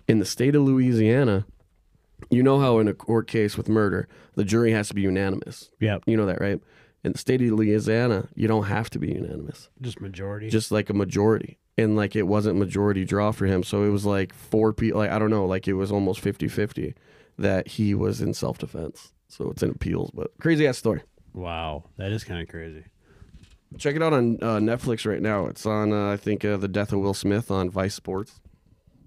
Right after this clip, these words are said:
Speaker 2: No shit. I'm gonna have to check that out. And you said that's on Netflix?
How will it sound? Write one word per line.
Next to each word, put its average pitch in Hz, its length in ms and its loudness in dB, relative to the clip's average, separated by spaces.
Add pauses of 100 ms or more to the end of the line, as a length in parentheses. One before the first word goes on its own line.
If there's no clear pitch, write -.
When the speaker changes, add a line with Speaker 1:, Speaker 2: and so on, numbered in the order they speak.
(140)
Speaker 2:
No 104 140 -4
shit. 101 320 -6 (540)
I'm - 720 -12
gonna 110 40 -2
have 98 120 -6
to - 40 -20
check 92 220 -10
that 85 180 -8
out. 87 240 -10 (580)
And 110 80 -6
you 113 60 0
said 113 160 -4
that's 101 220 -2
on 95 100 -4
Netflix? 117 540 -6